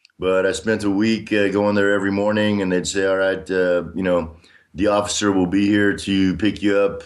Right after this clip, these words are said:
uh, early in the morning," and then it would be lunchtime, and they'd say, "Oh, he's coming right after lunch," and then it would be dinner time,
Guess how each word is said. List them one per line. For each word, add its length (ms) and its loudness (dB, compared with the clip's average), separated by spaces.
uh, 580 0
early 280 0
in 100 0
the 60 0
morning," 520 -2
and 100 0
then 120 0
it 40 -2
would 140 -4
be 80 -2
lunchtime, 640 -2
and 80 -2
they'd 100 -2
say, 140 -2
"Oh, 120 2
he's 140 -2
coming 240 -2
right 160 2
after 260 0
lunch," 380 0
and 80 -6
then 80 0
it 60 0
would 140 -2
be 340 0
dinner 420 -2
time, 540 0